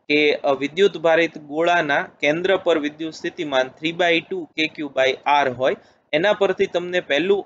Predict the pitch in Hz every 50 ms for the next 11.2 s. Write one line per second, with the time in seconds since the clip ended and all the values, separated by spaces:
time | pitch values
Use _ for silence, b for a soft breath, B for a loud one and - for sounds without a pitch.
0 | - - 131 143 156 180 185 208 214 208 202 175 180 170 156 - - 151 160 196
1 | - - - 165 156 147 - - 175 175 170 165 151 139 135 135 139 127 123 127
2 | 123 - 185 226 b b b b b b _ _ 170 196 247 262 - - 220 214
3 | 220 220 220 208 185 175 185 202 208 196 156 143 143 139 143 156 - - _ _
4 | _ _ _ 180 214 214 - 196 165 151 139 131 127 143 - - 220 240 240 240
5 | 226 180 190 190 196 190 190 - 185 190 180 185 185 170 170 170 160 151 - 202
6 | 190 170 147 - 165 165 151 131 143 - - 208 208 214 214 202 202 196 196 185
7 | 180 175 160 - 180 170 156 _ - 156 156 160 - 175 - - 147 139 151 165
8 | 175 170 - 175 - 180 208 208 175 139 - - - 151 156 156 151 139 131 -
9 | - - 143 135 123 - - 147 143 135 123 - 147 131 127 127 123 - - 214
10 | 233 b b b b b _ _ 147 139 147 160 151 147 - - - 147 156 175
11 | 196 202 208 220